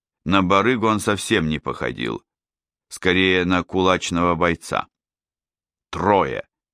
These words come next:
Их действительно трое, но все здоровые. «Вот», объявил вошедший следом Циферов,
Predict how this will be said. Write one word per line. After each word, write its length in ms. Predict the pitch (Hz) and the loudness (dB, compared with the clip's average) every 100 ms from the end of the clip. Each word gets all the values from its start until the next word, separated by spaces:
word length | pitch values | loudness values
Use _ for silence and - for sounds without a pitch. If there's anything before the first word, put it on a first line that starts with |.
| _ _ _ _ _ - | _ _ _ _ _ -8
Их 240 | 76 82 | -4 -2
действительно 920 | 87 90 - 104 123 107 95 92 85 | -2 -4 -4 -2 0 0 0 2 0
трое, 720 | - - 82 95 95 104 117 - _ _ _ _ _ _ - | -4 -6 0 2 2 0 -4 -10 _ _ _ _ _ _ -4
но 220 | 85 85 | -2 -2
все 340 | - - 87 | -4 0 0
здоровые. 880 | 80 78 104 131 131 113 135 98 - _ _ _ _ _ _ _ _ _ _ _ _ | 0 -2 0 2 2 0 0 -2 -4 _ _ _ _ _ _ _ _ _ _ _ _
«Вот», 520 | - 82 92 101 - - - _ _ _ _ _ - | -14 -2 0 0 -2 -16 -18 _ _ _ _ _ -2
объявил 500 | 92 90 98 101 101 | 0 2 2 2 2
вошедший 540 | 95 - 95 - 90 | 0 0 -2 -2 -6
следом 420 | 85 90 87 85 | -4 -2 0 0
Циферов, 580 | 85 85 73 - 50 - | -2 -4 -6 -6 -10 -10